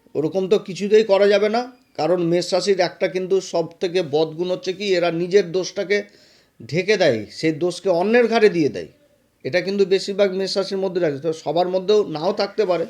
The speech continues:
কারণ নক্ষত্রেরও ব্যাপার থাকে, চরণের ব্যাপার থাকে, নক্ষত্রের চরণের ব্যাপার থাকে। তো এদিকে যথেষ্ট খেয়াল রাখতে হবে। এবং নে-, মেষ রাশির মধ্যে আরও একটি বদগুণ আছে,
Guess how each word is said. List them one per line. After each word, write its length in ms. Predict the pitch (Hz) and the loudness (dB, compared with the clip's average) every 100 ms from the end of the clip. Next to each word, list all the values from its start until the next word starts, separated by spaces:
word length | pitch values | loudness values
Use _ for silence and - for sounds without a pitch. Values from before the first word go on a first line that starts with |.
| - - - _ | -10 -20 -20 _
কারণ 240 | 135 156 156 | -2 0 0
নক্ষত্রেরও 540 | 151 - 180 190 185 | -2 -4 -4 0 0
ব্যাপার 300 | 175 170 202 - | 0 0 -2 -2
থাকে, 200 | 175 175 | -4 -4
চরণের 560 | - 156 165 185 185 170 | -2 -2 2 2 2 2
ব্যাপার 280 | 165 180 | 2 0
থাকে, 340 | 175 170 156 165 - _ _ _ | 0 -2 -2 -4 -8 _ _ _
নক্ষত্রের 480 | 131 131 160 160 175 | -10 -8 -10 -6 -6
চরণের 420 | - 135 165 175 170 | -4 -2 0 0 0
ব্যাপার 260 | 151 160 | 0 -2
থাকে। 280 | 160 131 131 - _ _ _ _ _ _ _ - | -6 -10 -10 -16 _ _ _ _ _ _ _ -6
তো 60 | |
এদিকে 280 | 135 170 196 | -4 2 2
যথেষ্ট 420 | 180 180 196 - 202 190 - | 2 0 0 2 0 0 -2
খেয়াল 240 | 185 190 | 0 2
রাখতে 280 | 196 190 220 | 2 0 2
হবে। 180 | 220 208 | 4 4
এবং 520 | 156 180 196 233 233 165 | 2 0 4 4 2 -2
নে-, 320 | 165 165 143 | -2 -2 -2
মেষ 380 | 139 160 175 196 | 0 0 0 -2
রাশির 220 | 190 208 | -2 -2
মধ্যে 200 | 208 180 | 0 -2
আরও 260 | 165 208 | 2 6
একটি 260 | 247 240 240 | 6 6 2
বদগুণ 420 | 202 214 185 202 | 2 2 2 0
আছে, 280 | 160 - | 0 -4